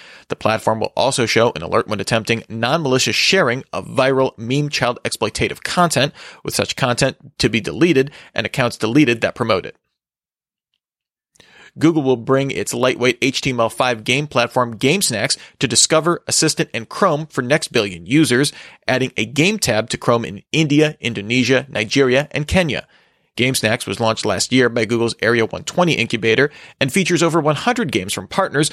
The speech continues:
designed to be played on low-memory devices connected to two G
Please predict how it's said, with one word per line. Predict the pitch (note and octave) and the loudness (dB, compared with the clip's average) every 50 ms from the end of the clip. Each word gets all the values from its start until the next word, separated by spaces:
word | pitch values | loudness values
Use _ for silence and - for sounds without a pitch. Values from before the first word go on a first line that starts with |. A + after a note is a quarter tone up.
| - - - | -6 -14 -6
designed | - C#3 C3 F#3 G3+ A3 | -2 0 2 2 2 2
to | |
be | A3 G#3 | 0 -2
played | - - - C#3+ D3 - - - | -2 0 2 2 2 2 0 -2
on | - A#2 A#2+ B2 | -4 -4 -2 2
low-memory | B2 B2+ C#3 C#3 B2 C3 C3 B2+ B2 A#2 | 2 4 4 4 2 2 0 2 0 -2
devices | G#2 A2 G2+ C3 E3 F#3+ - - G#2+ C3+ D3 - _ _ | -4 -2 0 0 0 0 0 -2 -2 -4 -4 -8 _ _
connected | _ - B2+ B2+ B2+ - C3+ A2+ | _ 0 2 2 2 0 -2 -6
to | - - | -6 -8
two | - - - G#3+ A3 | -8 -2 0 0 0
G | E3+ C3 B2 A#2+ C3+ D#3 | 2 2 2 2 2 0